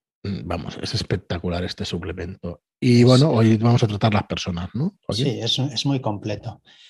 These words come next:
Speaker 1: El libro, pues eso, nos presenta cuarenta y dos perfiles de personajes que,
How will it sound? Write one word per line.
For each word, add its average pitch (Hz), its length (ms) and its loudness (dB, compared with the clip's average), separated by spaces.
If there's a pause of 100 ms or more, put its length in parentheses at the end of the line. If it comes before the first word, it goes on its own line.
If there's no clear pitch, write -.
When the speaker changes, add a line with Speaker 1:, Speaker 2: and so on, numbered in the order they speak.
(160)
Speaker 1:
El 143 160 2
libro, 180 260 2
pues 151 220 -2
eso, 123 200 -4
nos 113 160 -8
presenta 170 920 2
cuarenta 135 300 -2
y 135 40 -6
dos 143 140 -6
perfiles 139 560 -6
de 123 100 -4
personajes 127 920 -6 (280)
que, 139 520 -6